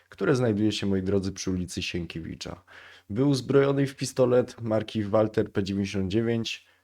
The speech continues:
nóż myśliwski oraz miał ze sobą paralizator.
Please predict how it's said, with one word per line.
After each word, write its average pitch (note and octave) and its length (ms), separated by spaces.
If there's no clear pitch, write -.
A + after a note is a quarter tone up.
nóż A2+ 320
myśliwski G#2 800
oraz A#2+ 280
miał G#2+ 120
ze F#2+ 120
sobą F#2+ 360
paralizator. F2+ 800